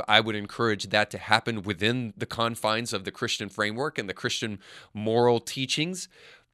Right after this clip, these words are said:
But let's just face it, we just need good fathers in society today. We desperately need good men to raise good men and to raise good women. Of course, we,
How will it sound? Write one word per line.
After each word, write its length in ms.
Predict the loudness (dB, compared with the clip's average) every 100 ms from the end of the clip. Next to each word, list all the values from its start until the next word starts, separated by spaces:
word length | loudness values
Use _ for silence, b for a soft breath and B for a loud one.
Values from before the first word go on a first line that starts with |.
| -6 2
But 220 | 2 4
let's 220 | 0 2
just 200 | 0 2
face 240 | 0 0
it, 120 | -6 -6
we 240 | -4 0
just 280 | 2 2 2
need 240 | -2 0
good 200 | 0 0
fathers 440 | 2 2 2 -2 -6
in 80 |
society 560 | -6 -6 -4 -4 -6 -8
today. 380 | -8 -10 -12 -18 B B B B
We 160 | 0 4
desperately 680 | 6 6 4 -2 -2 -2
need 640 | -2 0 0 0 -4 -12 -20 _ _ _ -8
good 280 | 4 4 4
men 480 | 2 2 2 0 -6
to 120 | -8
raise 360 | 0 2 2 0
good 260 | -2 -2 -2
men 360 | -2 -2 -2 -10
and 140 | -10
to 80 | -8
raise 320 | -4 -4 -4
good 420 | -8 -6 -6 -6
women. 380 | -8 -8 -8 -14 _ _ -8
Of 140 | -6
course, 640 | 2 8 10 10 6 -4
we, 120 | -8